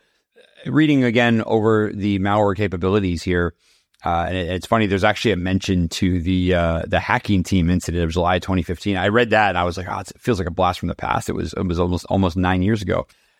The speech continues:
Enumerating documents and exfiltrating them is probably one of the most,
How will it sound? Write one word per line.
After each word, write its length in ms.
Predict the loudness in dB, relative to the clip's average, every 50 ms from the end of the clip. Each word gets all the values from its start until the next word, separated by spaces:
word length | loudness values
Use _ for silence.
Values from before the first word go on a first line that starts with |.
| _ _ _ _
Enumerating 720 | 0 2 4 4 4 4 4 2 4 4 4 4 2 2
documents 560 | 2 2 2 0 0 0 0 0 0 0 -2 -4
and 100 | -6 -2
exfiltrating 720 | -4 -4 -4 -4 -8 -8 -4 -2 0 0 0 0 -2 -2
them 260 | -2 -4 -6 -6 -8 -6
is 160 | -6 -6 -6
probably 480 | -6 -8 -4 0 0 2 4 4 4 4
one 260 | 4 2 2 2 2
of 360 | 2 2 0 -2 -4 -8 -4
the 420 | -2 -2 0 0 0 0 -2 -2 -4 _ _ _ _ _ _ _ _
most, 880 | -10 -4 -2 2 2 4 4 2 2 -2 -4 -10 -10 -10 -14 -14 -18